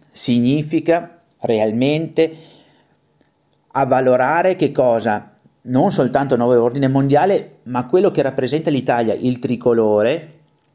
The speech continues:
il tricolore che è la bandiera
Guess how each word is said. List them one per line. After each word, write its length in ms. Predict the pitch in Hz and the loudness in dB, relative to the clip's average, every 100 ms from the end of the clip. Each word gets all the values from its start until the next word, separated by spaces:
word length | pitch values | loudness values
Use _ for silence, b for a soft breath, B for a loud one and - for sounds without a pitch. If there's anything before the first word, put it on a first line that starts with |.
| _ _ - | _ _ -6
il 140 | 131 | -6
tricolore 800 | - 127 139 139 151 196 202 185 | -4 -2 2 4 4 2 0 -4
che 160 | - 131 | -2 -2
è 240 | 117 101 | -2 -6
la 160 | 104 113 | -4 -2
bandiera 800 | 107 113 110 113 120 123 - - | 0 -2 -2 2 2 2 -4 -12